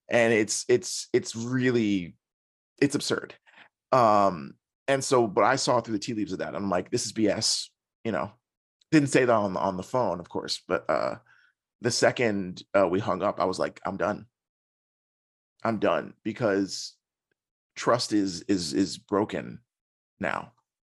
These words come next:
Like, I can't trust you. Like, I already can't trust you because there's certain conversations I can't have with you.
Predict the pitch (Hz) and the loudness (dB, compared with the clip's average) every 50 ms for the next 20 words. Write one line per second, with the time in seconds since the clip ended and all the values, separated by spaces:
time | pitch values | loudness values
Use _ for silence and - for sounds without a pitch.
0 | _ _ _ _ - - 104 98 - - 117 117 107 - - 139 131 120 - - | _ _ _ _ 0 2 2 2 2 2 2 0 0 0 -2 0 0 0 -2 -4
1 | - - 131 113 117 - - - 110 104 107 101 95 90 - - _ - - - | -6 -2 -2 -2 -2 -2 -6 -6 -4 -4 -2 -2 -2 -2 -4 -10 _ -20 -8 -2
2 | - 117 - 113 - - 135 143 151 156 151 147 - - - 117 113 131 - - | -2 2 2 4 4 4 4 4 4 4 2 0 -2 -6 -8 -6 -4 -4 -6 -6
3 | - - 156 160 - - 196 208 226 233 _ _ _ _ _ _ _ _ _ _ | -6 -6 -4 -4 -4 -6 -6 -6 -6 -8 _ _ _ _ _ _ _ _ _ _
4 | _ _ _ _ _ _ _ _ _ _ _ - 147 139 143 123 110 110 113 113 | _ _ _ _ _ _ _ _ _ _ _ 0 2 4 4 4 4 4 4 4
5 | - - - 143 127 - 123 120 - 127 117 113 101 - 101 - 110 95 80 80 | 4 4 2 2 2 2 -4 -6 -4 -4 -4 -4 -4 -8 -8 -8 -6 -6 -6 -6
6 | - - 110 - - - - - 101 - 117 - 131 143 170 196 190 | -4 -6 -8 -8 -6 -8 -4 -2 -2 -2 -2 -4 -2 -2 -2 -2 -4